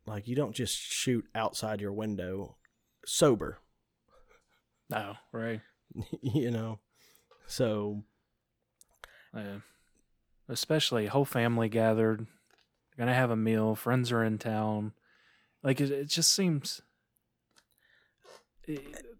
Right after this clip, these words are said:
Speaker 2: there's just no reason to hoax this that I see.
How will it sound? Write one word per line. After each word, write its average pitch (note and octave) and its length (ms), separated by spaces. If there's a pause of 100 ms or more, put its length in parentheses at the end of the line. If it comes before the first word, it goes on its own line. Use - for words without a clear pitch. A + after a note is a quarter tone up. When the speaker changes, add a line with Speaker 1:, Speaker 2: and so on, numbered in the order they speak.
(200)
Speaker 2:
there's D#3+ 160
just D3+ 180
no D#3+ 120
reason A#2+ 640
to G#2+ 160
hoax G#2+ 400
this - 420 (320)
that A2 160
I G#2 120
see. G2+ 380